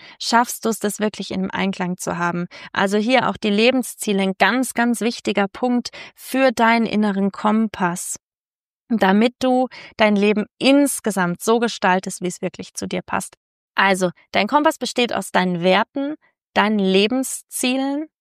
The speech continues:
drittens, deiner Persönlichkeit. Ich hab's im Eingangsbeispiel schon gesagt. Es gibt Menschen, für die ist eine Party total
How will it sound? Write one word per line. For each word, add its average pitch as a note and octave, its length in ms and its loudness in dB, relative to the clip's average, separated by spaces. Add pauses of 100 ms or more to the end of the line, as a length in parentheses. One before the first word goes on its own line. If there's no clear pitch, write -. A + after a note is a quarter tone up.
(1080)
drittens, A#3 680 -2 (200)
deiner F#3+ 220 2
Persönlichkeit. F#3 1300 0 (720)
Ich G3 120 0
hab's D#4 160 2
im A#3+ 160 0
Eingangsbeispiel C4 800 0
schon A#3+ 240 -2
gesagt. F#3+ 460 -2 (200)
Es - 160 -4
gibt - 180 2
Menschen, A3+ 420 2
für G#3 140 0
die A3+ 120 -2
ist G#3+ 120 -4
eine F#3+ 100 2
Party A3 720 0 (340)
total A#3 800 0